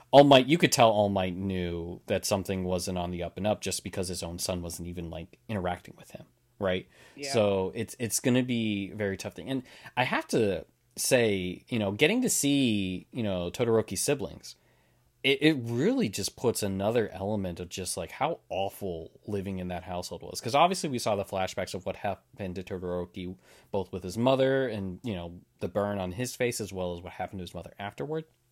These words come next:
Speaker 1: But getting to hear, you know, like, his older brother kind of, like, also be at a crossroads of how he should feel, considering that his dad's now the number one hero,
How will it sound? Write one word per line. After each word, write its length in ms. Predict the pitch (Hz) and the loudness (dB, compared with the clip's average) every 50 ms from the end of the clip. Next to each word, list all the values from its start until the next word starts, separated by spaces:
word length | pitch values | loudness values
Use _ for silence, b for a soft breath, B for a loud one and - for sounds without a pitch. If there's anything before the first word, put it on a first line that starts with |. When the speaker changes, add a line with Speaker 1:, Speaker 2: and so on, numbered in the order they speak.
| _ - | _ -4
Speaker 1:
But 280 | 117 117 117 107 104 - B B B B B B B | 2 4 4 4 4 0 B B B B B B B
getting 240 | - 143 170 202 196 | 4 6 6 6 4
to 80 | 196 156 | 0 -2
hear, 720 | - - - 117 113 117 113 110 101 98 92 95 - - | -4 -4 -4 -2 0 2 2 2 2 0 -2 -4 -8 -8
you 80 | - 104 | -6 -4
know, 160 | 101 98 92 | -2 -2 -2
like, 220 | 95 95 92 92 - | -2 -2 -4 -6 -8
his 160 | 110 104 107 | -8 -4 -2
older 220 | 107 104 107 101 | -2 0 0 -2
brother 640 | 90 95 95 95 95 95 92 90 85 82 - - - | -2 -2 -2 -2 -2 -2 -4 -4 -6 -8 -10 -14 -12
kind 220 | - - 110 101 98 | -8 -6 -4 -4 -4
of, 100 | 92 92 | -4 -6
like, 180 | 95 90 90 - - _ _ - _ _ _ - - 127 113 110 110 110 - | -6 -8 -8 -12 -18 _ _ -20 _ _ _ -14 -10 -8 -8 -6 -8 -8 -2
also 300 | - 120 139 - - - | 4 4 4 4 4 2
be 200 | 127 98 107 104 98 | 2 2 0 0 0
at 40 | 98 | 0
a 40 | 92 | -2
crossroads 480 | - 113 101 92 - - 104 95 92 | 0 0 0 0 0 -2 -4 -4 -4
of 140 | 95 92 - | -4 -8 -8
how 220 | - - 101 95 95 | -4 -4 -2 -2 -2
he 80 | 95 | -4
should 180 | - - 95 - | -6 -8 -10 -10
feel, 280 | - 104 98 92 90 | -6 -6 -4 -4 -4
considering 440 | 87 - 107 98 - 95 98 95 92 | -6 -8 -8 -8 -6 -6 -6 -6 -4
that 140 | 92 92 90 | -4 -4 -6
his 120 | 90 85 87 | -6 -6 -6
dad's 360 | 92 87 90 90 90 87 87 | -4 -2 -2 -2 -4 -6 -6
now 260 | 90 87 87 87 87 | -6 -6 -6 -6 -6
the 100 | 87 90 | -6 -8
number 200 | 87 87 82 90 | -8 -8 -8 -8
one 140 | 87 82 87 | -8 -10 -10
hero, 540 | - - 98 85 82 82 82 85 85 82 | -8 -6 -6 -6 -6 -6 -8 -8 -8 -10